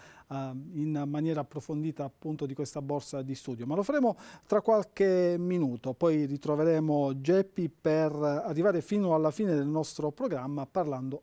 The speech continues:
appunto, eh, di questa beata che sentiamo particolarmente vicina. Breve pausa e poi di nuovo insieme.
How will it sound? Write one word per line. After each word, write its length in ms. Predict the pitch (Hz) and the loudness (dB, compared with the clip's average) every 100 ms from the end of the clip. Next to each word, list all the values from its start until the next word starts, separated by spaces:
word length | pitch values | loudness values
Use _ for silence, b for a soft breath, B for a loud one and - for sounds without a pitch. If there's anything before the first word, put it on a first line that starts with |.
| - | -6
appunto, 840 | 175 - - 135 135 127 143 139 B B B B | -6 -6 -10 -8 -8 -4 -2 -4 B B B B
eh, 200 | 151 143 | 0 0
di 120 | 143 | -4
questa 680 | 165 160 151 - 151 147 143 | 0 0 0 -2 -2 -2 -4
beata 420 | 147 151 147 143 | 0 0 0 -4
che 140 | 139 | -6
sentiamo 480 | - 147 139 143 135 | -6 -4 -2 -4 -4
particolarmente 1120 | - - 147 139 131 131 127 123 131 123 127 | -4 -4 -4 -6 -6 -6 -8 -8 -8 -8 -8
vicina. 480 | 127 - 131 117 127 | -10 -10 -10 -10 -4
Breve 220 | 156 175 | 0 2
pausa 260 | 214 190 175 | 2 0 -2
e 20 | |
poi 140 | 156 | -4
di 100 | 139 | -4
nuovo 140 | 135 131 | -4 -6
insieme. 400 | 117 117 117 | -8 -14 -16